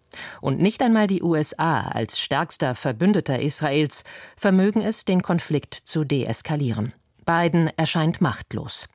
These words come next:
Immerhin machen die U S A gemeinsam mit Deutschland und anderen Partnern Nägel mit Köpfen, indem sie für die Gaza-Bewohner eine Versorgung aus der Luft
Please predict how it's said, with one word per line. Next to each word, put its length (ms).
Immerhin 420
machen 260
die 140
U 120
S 200
A 200
gemeinsam 600
mit 280
Deutschland 500
und 220
anderen 380
Partnern 480
Nägel 280
mit 180
Köpfen, 420
indem 360
sie 140
für 180
die 160
Gaza-Bewohner 960
eine 240
Versorgung 640
aus 220
der 140
Luft 440